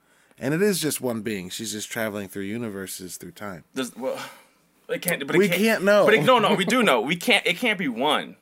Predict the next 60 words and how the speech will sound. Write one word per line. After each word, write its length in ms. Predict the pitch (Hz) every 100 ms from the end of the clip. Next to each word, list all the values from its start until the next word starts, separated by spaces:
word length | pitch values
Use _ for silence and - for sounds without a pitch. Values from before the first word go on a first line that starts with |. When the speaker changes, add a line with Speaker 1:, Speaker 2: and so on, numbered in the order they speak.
| _
Speaker 2:
It 80 | -
just 160 | 135 139
can't 200 | 180 135
be 100 | 135
one 800 | 104 104 110 127 151 147 104 95
Wanda, 380 | 92 87 98 127
because 260 | 127 143
that 160 | 135 131
would 200 | 131 120 _ - -
mean 280 | 110 127 127
that 140 | 113 - - -
Speaker 1:
That 80 | 151
doesn't 200 | 170 175
make 120 | 151
any 140 | 151
sense. 240 | 139 160 -
But 120 | 139
I 80 | 147
feel 220 | 202 220
like 120 | 202
that's 140 | 202 220
what 100 | 208
they 120 | 196
said. 540 | - 311 330 147 117 - _ _ -
Speaker 2:
I 80 |
feel 100 | 208
like 80 | 269
that's 100 | 240
what 100 | 226
they 80 | 196
said, 300 | 180 262 262
but 80 | 196
I 40 | 175
Speaker 1:
It's 60 |
Speaker 2:
feel 80 | 233
like 80 | 214
Speaker 1:
like, 80 | 233
Speaker 2:
that 60 | 247
Speaker 1:
what 100 | 269
Speaker 2:
also 120 | 220
Speaker 1:
is, 40 |
Speaker 2:
don't 100 | -
Speaker 1:
but 80 | 247
what 100 | 254
Speaker 2:
make 100 | 269
Speaker 1:
did 40 | 247
they 80 | 233
Speaker 2:
sense. 140 | 226 220
Speaker 1:
mean 260 | 330 349
by 200 | 185 151
that? 320 | 135 127 110 -
Yeah, 240 | 208 147
it 20 |
doesn't 220 | 165 180
make 160 | 180 170
any 100 | 165
sense. 400 | 143 156 117 -
But 180 | - 151
yes, 400 | 175 123 - -
sure. 380 | - 165 123 98